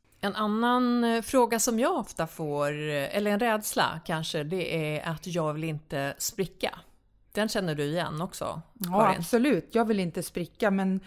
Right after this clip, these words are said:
Speaker 2: man kan ju säga så här att vi i vården, vi säger ju inte att mamman spricker, utan vi pratar ju om olika bristningar som vi graderar från ett till fyra, och där de flesta mammor faktiskt bara får en grad ett eller två.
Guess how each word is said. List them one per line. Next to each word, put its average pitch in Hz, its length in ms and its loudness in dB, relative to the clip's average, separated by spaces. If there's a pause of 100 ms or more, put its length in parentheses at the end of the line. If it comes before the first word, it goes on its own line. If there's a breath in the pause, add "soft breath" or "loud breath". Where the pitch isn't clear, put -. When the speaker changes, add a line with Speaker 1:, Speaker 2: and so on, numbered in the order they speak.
(260 loud breath)
Speaker 2:
man 196 120 0
kan 220 60 0
ju 208 80 4
säga 202 160 4
så 196 140 2
här 233 80 8
att 185 100 0
vi 208 180 2
i 214 40 4
vården, 196 500 4
vi 196 100 2
säger 185 280 4
ju 180 80 0
inte 165 220 -4
att 175 120 -8
mamman 165 360 -2
spricker, - 500 -4
utan 170 240 -2
vi 190 200 4 (240)
pratar 170 340 0
ju 156 60 0
om 156 120 -4
olika 156 720 -4 (480 soft breath)
bristningar 202 680 4
som 160 200 -2
vi 156 120 0
graderar 156 540 -2
från 156 220 -6
ett - 240 -12
till 160 180 -6
fyra, 175 600 0 (520 soft breath)
och - 440 -2
där 165 260 0
de 160 180 -2
flesta 196 400 2
mammor 147 480 2
faktiskt - 420 -8
bara 160 220 -2
får 185 260 2
en 151 140 -2
grad 147 240 -4
ett - 280 -10
eller 160 180 -6
två. 165 440 -2